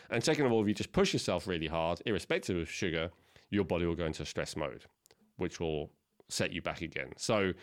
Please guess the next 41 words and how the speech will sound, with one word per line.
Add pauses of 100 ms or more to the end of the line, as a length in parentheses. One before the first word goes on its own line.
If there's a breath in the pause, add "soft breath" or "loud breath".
(240 loud breath)
this
is
why
I'm
talking
about
gently
increasing
it,
not
going
overboard,
starting
with (280)
gentle
walking,
and (380 loud breath)
so
you
can
easily
walk
quickly
for
half
an
hour,
an
hour,
and
only
at
that
stage
doing
anything
more
intense. (920 loud breath)
You
want
it,